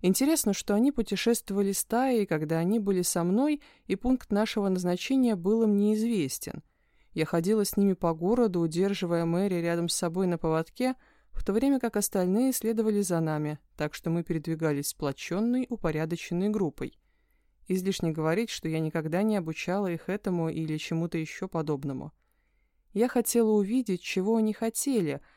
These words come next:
а не отражение того, чего, по их мнению, хотела я. Собаки явно хотели жить, как волки.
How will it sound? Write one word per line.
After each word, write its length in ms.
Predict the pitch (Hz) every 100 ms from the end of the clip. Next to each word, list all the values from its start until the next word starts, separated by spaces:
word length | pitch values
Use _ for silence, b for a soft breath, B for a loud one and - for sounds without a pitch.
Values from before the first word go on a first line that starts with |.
| b
а 120 | 165
не 100 | 160
отражение 560 | 156 170 170 233 233 170
того, 320 | 170 170 233
чего, 340 | - - 156
по 160 | 147 147
их 180 | 143 -
мнению, 520 | 156 214 254 170 143 -
хотела 420 | - 151 - 151
я. 340 | 185 170 135 - _ _ _ _ _ _
Собаки 500 | - 214 277 285 226
явно 400 | 190 226 254 240
хотели 520 | - 160 - 254 226
жить, 440 | 180 185 196 - - _
как 240 | - -
волки. 640 | 156 170 160 147 - -